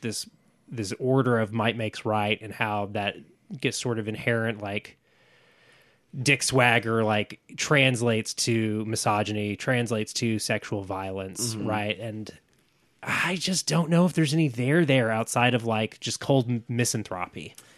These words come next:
Speaker 1: of, like, these guys are bad because, of course, they're bad.
Speaker 2: Right. Well, I, I guess I could go back to my syllabus a little bit because I,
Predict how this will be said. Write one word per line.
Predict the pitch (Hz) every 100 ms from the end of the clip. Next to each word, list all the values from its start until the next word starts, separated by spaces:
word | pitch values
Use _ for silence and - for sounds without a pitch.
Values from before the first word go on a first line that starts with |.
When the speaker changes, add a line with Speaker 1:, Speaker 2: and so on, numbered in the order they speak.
| _
Speaker 1:
of, | 120
like, | 107 104 110
these | 160
guys | 147 147 139
are | 139
bad | 120 120 117 113
because, | 101 117 104
of | -
course, | 113 -
they're | 95
bad. | 87 82 135 -
Speaker 2:
Right. | 156 147 143 -
Well, | 220
I, | 220
I | 269
guess | 427 427
I | 196
could | 240 175
go | 214
back | 202 202
to | 185
my | 156
syllabus | 131 - 220 180 120 117
a |
little | 113
bit | 113 117
because | 135 147
I, | -